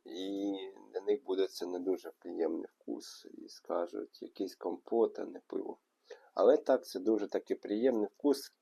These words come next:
для тих, хто любить глінтвейн. І, ну, якщо любите глінтвейн, це саме для вас пиво.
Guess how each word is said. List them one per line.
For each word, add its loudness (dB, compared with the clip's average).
для 2
тих, -2
хто 2
любить 4
глінтвейн. -4
І, -6
ну, -4
якщо -2
любите 4
глінтвейн, 6
це 2
саме 0
для 0
вас -2
пиво. -12